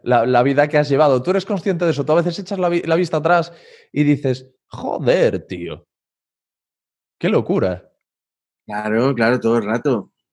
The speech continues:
Speaker 2: a día de hoy todavía. Y me encanta que si yo no cambio mi vida por ninguna otra, es decir, yo me lo he pasado muy bien.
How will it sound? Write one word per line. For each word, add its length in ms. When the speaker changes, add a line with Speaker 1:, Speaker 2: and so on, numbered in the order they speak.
Speaker 2:
a 100
día 220
de 200
hoy 140
todavía. 640
Y 100
me 100
encanta 460
que 120
si 260
yo 120
no 380
cambio 260
mi 220
vida 300
por 120
ninguna 440
otra, 300
es 40
decir, 320
yo 260
me 60
lo 60
he 20
pasado 240
muy 120
bien. 280